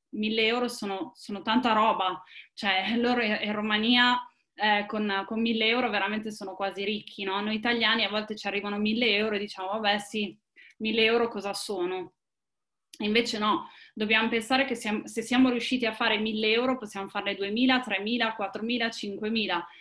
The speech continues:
Questo è quello che è successo a me. Io quando ho visto che stavo guadagnando lo stesso stipendio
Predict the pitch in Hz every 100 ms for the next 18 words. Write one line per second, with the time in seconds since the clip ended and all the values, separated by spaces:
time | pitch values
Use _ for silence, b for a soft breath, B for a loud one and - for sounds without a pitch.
0 | B B _ - 302 302 247 214 214 208
1 | 214 - 202 - 208 214 180 - 254 240
2 | 214 208 226 - 208 202 - 262 233 226
3 | 214 226 220 202 190 - 226 214 226 -
4 | 226 220 233 202 196 180 170